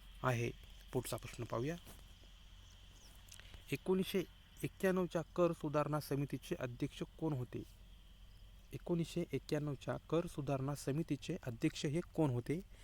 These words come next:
तर मित्रांनो, या ठिकाणाचं उत्तर होईल ऑप्शन क्रमांक ए, ते म्हणजे राजा जे चेलिया हे एकोणीसशे एक्क्याण्णवच्या कर सुधारणा समितीचे अध्यक्ष हे होते. पुढचा प्रश्न पाहूया.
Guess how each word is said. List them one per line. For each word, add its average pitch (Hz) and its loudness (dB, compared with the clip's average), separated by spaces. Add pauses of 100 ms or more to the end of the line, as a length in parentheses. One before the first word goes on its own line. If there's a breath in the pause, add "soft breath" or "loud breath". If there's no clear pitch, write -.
(320 loud breath)
तर 143 4
मित्रांनो, 175 2
या 180 4
ठिकाणाचं - 0
उत्तर 147 -2
होईल 143 2 (360 loud breath)
ऑप्शन 175 2
क्रमांक 151 0 (360)
ए, 143 2 (140)
ते 143 2
म्हणजे 135 2 (380 loud breath)
राजा 127 4
जे 139 0 (360)
चेलिया 131 2 (160)
हे 143 4 (360 loud breath)
एकोणीसशे 185 2 (120)
एक्क्याण्णवच्या 165 0
कर 175 2
सुधारणा 147 2
समितीचे 135 0
अध्यक्ष 123 -2
हे 151 0
होते. 123 2 (600 loud breath)
पुढचा 120 0
प्रश्न - -8
पाहूया. 120 -2